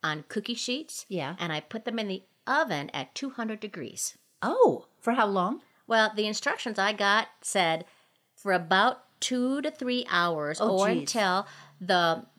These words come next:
Speaker 1: water had, was gone and they
Speaker 2: Uh-huh,
Speaker 1: felt a little
Speaker 2: uh-huh.
Speaker 1: leathery.
Speaker 2: Yeah.
Speaker 1: I had them in there for five hours.
Speaker 2: Now, I just ate one of those upstairs, right?
Speaker 1: Uh-huh, you did.
Speaker 2: They're so good.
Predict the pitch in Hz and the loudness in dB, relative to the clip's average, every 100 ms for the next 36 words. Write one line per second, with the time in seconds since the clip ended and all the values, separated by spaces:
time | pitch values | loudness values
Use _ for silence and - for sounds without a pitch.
0 | - - 180 180 180 214 233 214 170 165 | -20 -12 -2 2 4 2 0 2 2 0
1 | - - 185 - 170 165 170 165 226 240 | -4 -4 -4 0 2 4 2 2 2 4
2 | 180 262 180 165 170 196 220 185 107 - | 2 2 0 0 2 2 0 -2 -4 -10
3 | - - 185 214 294 _ _ _ 139 233 | -14 -6 -4 -4 -8 _ _ _ 2 2
4 | 226 180 160 165 165 160 - 143 - - | 0 -4 -4 -4 -4 -6 -6 -10 -12 -8
5 | 139 147 156 165 135 117 113 - - - | -4 -2 0 -2 -4 -8 -10 -14 -12 -14
6 | - _ _ _ _ _ _ _ _ _ | -14 _ _ _ _ _ _ _ _ _
7 | - 202 196 - 202 254 233 190 - 202 | -4 0 0 2 2 4 2 -2 0 0
8 | 185 175 170 165 156 165 - 180 - - | 2 -2 0 -2 -2 -4 -6 -6 -6 -4
9 | 165 127 123 - 160 147 180 175 202 196 | -4 -4 -10 -4 -2 0 -2 0 0 2
10 | 202 208 185 170 214 - _ - 226 190 | 0 2 2 2 0 -10 _ 0 4 4
11 | - - 208 180 170 185 208 - | 4 0 4 2 2 -4 -6 -10